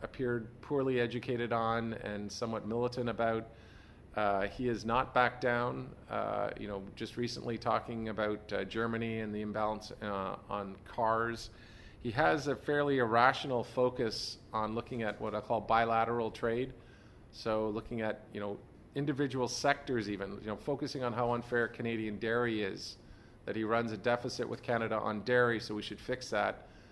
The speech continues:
without regard to the areas that he runs surplus with Canada on.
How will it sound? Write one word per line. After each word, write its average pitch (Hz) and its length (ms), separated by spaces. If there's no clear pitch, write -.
without 123 280
regard 117 380
to - 80
the 113 100
areas 110 280
that 104 80
he 104 100
runs 101 220
surplus 127 500
with 101 140
Canada 95 340
on. 95 440